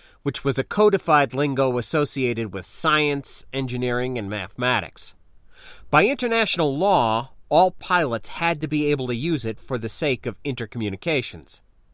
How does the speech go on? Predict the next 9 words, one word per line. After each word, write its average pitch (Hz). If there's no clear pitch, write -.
You 190
couldn't 359
have 226
a 156
casual, 175
everyday 139
conversation 156
in 123
Ingtech, 151